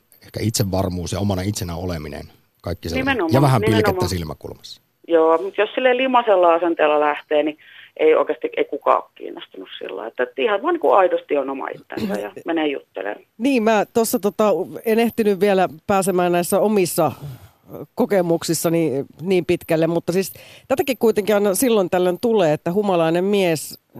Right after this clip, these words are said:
Speaker 3: näkee ja kysyy ihan suoraan, että lähdetkö panee?
Speaker 2: Joo.
Speaker 3: Niin tota, Eeva, onks toiminut sulle koskaan tää?
Speaker 2: Öö, mä en ainakaan myönnä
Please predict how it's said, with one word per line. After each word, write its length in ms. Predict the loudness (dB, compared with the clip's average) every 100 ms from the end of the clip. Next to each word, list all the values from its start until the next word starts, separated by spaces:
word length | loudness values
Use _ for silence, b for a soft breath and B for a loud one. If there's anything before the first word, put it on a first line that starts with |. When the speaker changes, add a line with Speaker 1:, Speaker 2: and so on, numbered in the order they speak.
| -10
Speaker 3:
näkee 480 | -4 -4 0 0 2
ja 160 | 0 -2
kysyy 340 | -4 -2 0
ihan 220 | 2 0 0
suoraan, 360 | 0 2 0
että 200 | -2 -2
lähdetkö 420 | -2 -2 -4 -6
panee? 520 | -4 -4 -2 -6 -10 -14 _ _ b b b
Speaker 2:
Joo. 180 | 0 2
Speaker 3:
Niin 160 | 2 0
tota, 300 | 2 0 0 -4 -8 -12 -14 _ _ _ _
Eeva, 260 | -6 -4 -4 _ -18 -18 _ _ -14
onks 180 | -6 2
toiminut 400 | 4 6 4 2
sulle 340 | 2 2 2 2
koskaan 480 | 0 0 -2 -2 0
tää? 280 | -2 -2 -4 -8 _ _ _ _ _ _ _ b b _ 2
Speaker 2:
Öö, 380 | 6 8 6 4 -2 B _ -20 -20 -20 -20 _
mä 180 | 2 2
en 60 | 2
ainakaan 340 | 0 0 0
myönnä 320 | 2 2 2